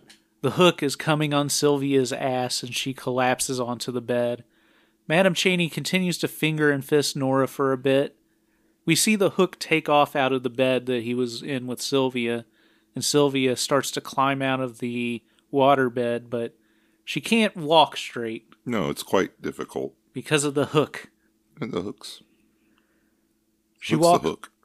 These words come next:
Speaker 1: <laughs> She walks off slowly and moans. Back in the tub, the Hook joins Madam Chaney and Nora.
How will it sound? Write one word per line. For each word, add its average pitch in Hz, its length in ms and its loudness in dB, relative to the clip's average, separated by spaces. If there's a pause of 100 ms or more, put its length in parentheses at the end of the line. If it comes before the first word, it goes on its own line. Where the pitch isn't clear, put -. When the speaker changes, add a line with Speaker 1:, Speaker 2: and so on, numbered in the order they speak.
(240)
Speaker 1:
<laughs> - 340 -6 (580)
She 185 120 -2
walks 190 320 6
off 160 160 6
slowly 135 580 4
and 120 160 -4
moans. 120 540 -6 (800)
Back 175 240 4
in 190 100 2
the 151 100 2
tub, 156 540 4 (180)
the 143 160 2
Hook 240 380 4
joins 180 460 2
Madam 120 340 -2
Chaney 120 400 -4
and 113 140 -4
Nora. 113 420 -2